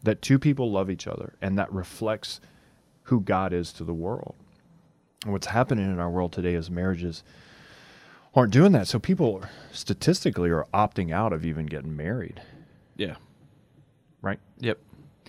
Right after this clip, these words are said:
Speaker 2: Yeah, and I mean, even within the church, you know, we have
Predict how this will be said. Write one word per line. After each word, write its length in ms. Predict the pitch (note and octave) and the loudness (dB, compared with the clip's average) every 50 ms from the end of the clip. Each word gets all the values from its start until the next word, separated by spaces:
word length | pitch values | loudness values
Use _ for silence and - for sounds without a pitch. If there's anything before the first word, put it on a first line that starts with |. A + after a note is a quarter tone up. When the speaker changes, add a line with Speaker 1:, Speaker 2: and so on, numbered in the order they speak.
| - - - - _ _ _ _ _ _ _ _ _ _ _ _ _ _ _ _ _ | -20 -20 -20 -20 _ _ _ _ _ _ _ _ _ _ _ _ _ _ _ _ _
Speaker 2:
Yeah, 280 | D3 D3 D3+ C3+ B2 B2+ | 6 8 8 8 8 6
and 140 | D3 C#3+ C3+ | 4 4 6
I 40 | C3 | 8
mean, 360 | C3 C3 B2+ B2+ A#2+ A2+ G#2+ - - - - - - _ _ - - - - - | 8 8 8 6 6 4 0 -4 -12 -20 -20 -20 -20 _ _ -20 -20 -20 -4 0
even 240 | C#3 D3 D3+ D#3 C#3+ | 2 4 4 6 4
within 260 | - F3+ D#3 B2 A2+ | 4 4 2 2 2
the 80 | G#2 | 2
church, 640 | G2 - - C#3 A#2 A2+ F#2+ - - - - - - - - | -2 -2 0 2 2 2 0 -2 -6 -8 -8 -10 -14 -18 -10
you 80 | - A#2 | -6 -4
know, 120 | A2+ G#2+ | -2 -2
we 80 | G#2 G#2 | -2 -2
have 220 | A2+ G2+ F#2+ F#2 | -2 -4 -4 -8